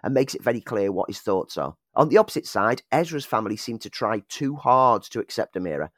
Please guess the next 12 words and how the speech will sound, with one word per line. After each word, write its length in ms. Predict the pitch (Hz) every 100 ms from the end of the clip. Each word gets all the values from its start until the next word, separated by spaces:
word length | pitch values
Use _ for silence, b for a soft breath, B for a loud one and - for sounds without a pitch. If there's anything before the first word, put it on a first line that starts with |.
| _
awkwardly 540 | 131 147 147 139 143
trying 340 | 143 - 123 123
to 100 | 113
relate 400 | 110 117 113 87
to 180 | - 107
black 300 | 101 92 113
issues 440 | - 98 71 - - b b
in 140 | 113
an 80 | 117
almost 440 | 120 120 117 113
offensive 580 | 107 - 110 110 104 87
manner. 280 | 98 98